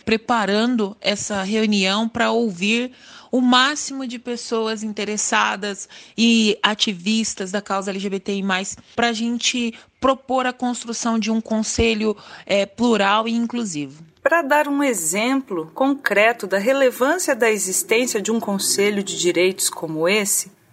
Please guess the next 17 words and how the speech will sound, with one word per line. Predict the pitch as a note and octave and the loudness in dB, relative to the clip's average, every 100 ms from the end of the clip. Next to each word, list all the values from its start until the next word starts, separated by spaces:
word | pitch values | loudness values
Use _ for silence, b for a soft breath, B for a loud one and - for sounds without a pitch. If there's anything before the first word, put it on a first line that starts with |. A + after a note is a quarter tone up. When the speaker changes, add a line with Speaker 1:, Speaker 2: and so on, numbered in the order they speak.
| - | -2
Speaker 2:
eu | A3 | 2
conversei | C4 A#3 G#3 - F3 | 2 4 2 2 0
também | F3 A#3+ B3 F3+ G3+ C#4+ C#4+ - | 0 -2 0 0 0 0 -2 -2
com | D4 D4 | 0 4
a | B3+ | 2
médica | G#3 G#3 A#3 G#3+ - A3+ | 2 2 2 0 -2 -2
Débora | F#3+ A#3+ B3+ C4 | 2 2 2 0
Campos. | B3 - F3 D3 D3 - - - _ _ b b b | -2 -2 -2 -2 -8 -8 -8 -8 _ _ b b b
Ela | - C#4 | 0 2
é | C4+ | 4
residente | C4+ C4 D4+ G3+ A3 B3+ - | 2 0 0 0 2 2 0
em | F#3+ | -2
saúde | G3 F#3+ F3+ F3+ E3+ | 0 2 2 -2 -4
de | E3 F3+ | -10 -6
família | - A#3 G#3+ B3 A#3+ | -2 0 0 -4 -4
e | |
comunidade | A3 F3+ F3 F3+ D#3+ G3+ B3 G#3 F3 | -4 -6 -6 -6 2 2 2 -2 -12